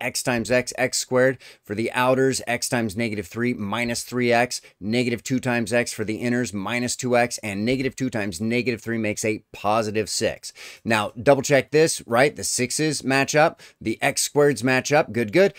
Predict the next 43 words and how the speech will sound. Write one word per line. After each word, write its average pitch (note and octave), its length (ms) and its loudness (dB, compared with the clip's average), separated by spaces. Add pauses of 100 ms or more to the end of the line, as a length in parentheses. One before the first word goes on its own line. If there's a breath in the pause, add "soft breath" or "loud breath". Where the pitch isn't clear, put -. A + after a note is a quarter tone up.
(200 loud breath)
and A2 340 -2
negative C3 460 0
three C#3+ 400 0
and A2+ 320 -2
negative B2 420 2
two C#3 220 0
added B2 300 2
up C#3 160 4
make B2 340 0
negative A2+ 540 0
five A2 340 2
x, A#2+ 240 2
so G#2+ 360 4
we G#2 180 -4
know G2 120 -4
we're A2 180 -2
good. D#2+ 320 -2 (1600)
So - 120 2
now A#3 180 2
let's G3+ 220 4
do F3 180 4
a C#3 60 2
quick - 440 0
recap C3+ 580 2
here. D3 400 -2
So C3 280 4
anytime E3 400 2
we D#3 140 2
are B2 100 2
factoring D#3 760 0 (120)
one C#3 400 0
that D3 160 -2
looks C#3 280 0
like B2 280 2
this, A2+ 320 2
where B2 100 2
we A#2 140 2
have G2+ 160 0
no B2+ 280 4
number C#3+ 360 2
in B2+ 220 -2
front C3+ 380 -2
of C3 300 4